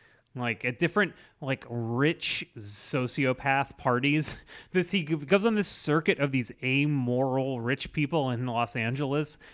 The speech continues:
who all they, all these fucking people do is go to mansions or, like, parking garages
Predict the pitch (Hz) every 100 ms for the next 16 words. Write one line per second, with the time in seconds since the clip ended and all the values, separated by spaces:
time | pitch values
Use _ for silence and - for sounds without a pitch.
0 | - 175 165 123 135 156 170 180 - 131
1 | 147 190 254 269 233 247 233 - 196 180
2 | 180 170 165 165 135 139 151 127 120 135
3 | 139 139 - - - 123 107 113 127 -
4 | 135 131 120 - 127 127 120 107 104 -
5 | 127 113 135 135 139 135 147 147 156 156